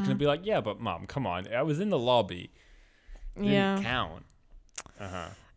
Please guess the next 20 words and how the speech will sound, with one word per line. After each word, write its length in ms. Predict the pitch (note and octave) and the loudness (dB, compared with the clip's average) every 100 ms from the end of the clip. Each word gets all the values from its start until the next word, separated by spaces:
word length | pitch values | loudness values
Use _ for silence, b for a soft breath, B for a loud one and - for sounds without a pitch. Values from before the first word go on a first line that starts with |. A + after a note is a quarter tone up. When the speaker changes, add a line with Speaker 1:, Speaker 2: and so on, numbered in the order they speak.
| _ | _
Speaker 2:
I 120 | - | 2
don't 140 | C4 G#3 | 2 4
know. 160 | F3 E3+ | 2 2
I 140 | G#3+ | 0
feel 180 | - C#4 | 2 0
like 140 | C#4 | 0
it's 160 | C#4 C4+ | -4 -8
a 40 | |
little, 320 | A3 G#3+ G#3 - | -6 -6 -6 -8
it's 200 | G3+ - | -10 -6
a 60 | A#3 | -4
little 180 | A#3 B3+ | -2 0
black 260 | C4 C4 | 2 2
and 80 | A#3 | 2
white. 200 | F#3 F3 | 2 2
Yeah, 160 | E3 C3+ | 2 2
she, 220 | - B3 - | 2 0 -2
she 180 | - B3+ | -2 2
definitely 560 | D4 - G#4+ F#4+ C4+ | 2 4 2 4 2
lied. 540 | G3+ D#3 A#2 - - | 2 2 -2 -6 -12